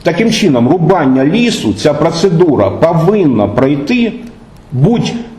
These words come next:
через яке підприємство, яке хоче це зробити, аб-, або, або й має наміри, оцінку впливу на довкілля цієї діяль-, діяльності. Таким чином, воно не пройшло в оцінки впливу кар'єра «Основа», і воно, е, д-,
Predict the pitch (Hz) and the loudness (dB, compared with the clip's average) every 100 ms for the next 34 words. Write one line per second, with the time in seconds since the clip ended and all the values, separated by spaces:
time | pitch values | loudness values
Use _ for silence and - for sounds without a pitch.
0 | - 123 - 185 170 151 190 175 185 143 | -16 -14 -2 0 2 2 2 2 0 2
1 | 156 160 190 208 160 110 110 120 139 160 | 0 2 0 2 0 0 0 0 0 -2
2 | 156 202 165 165 113 156 131 139 160 190 | -2 -2 0 -2 -2 -2 0 0 0 0
3 | 220 - 117 117 135 139 123 - - - | 0 0 0 0 0 0 0 -4 -8 -4
4 | 139 165 131 117 - 156 160 151 143 101 | 0 0 0 0 0 2 2 2 0 0
5 | 98 95 92 - - - 143 - 262 180 | 0 -2 -4 -10 -10 -4 -2 0 0 0
6 | 160 - 196 180 170 160 170 - 202 156 | 0 0 2 2 2 0 0 -2 0 0
7 | 120 - 156 123 151 139 90 110 160 131 | 0 2 2 2 2 2 2 0 2 2
8 | 90 87 - - - - - - - - | 0 -4 -10 -16 -18 -20 -20 -20 -20 -4
9 | 156 214 202 202 139 131 185 175 196 190 | -2 0 0 2 2 2 2 2 0 0
10 | 180 175 170 135 107 104 147 143 - 160 | 0 0 0 2 0 0 0 0 0 0
11 | 147 143 151 139 120 120 143 143 156 147 | 2 0 2 2 2 0 0 2 2 0
12 | - 254 294 156 95 85 - - 156 196 | 0 0 2 2 0 -2 -10 -2 0 2
13 | 240 254 247 - - - 156 131 160 | 0 0 -2 -6 -12 -4 -2 0 -2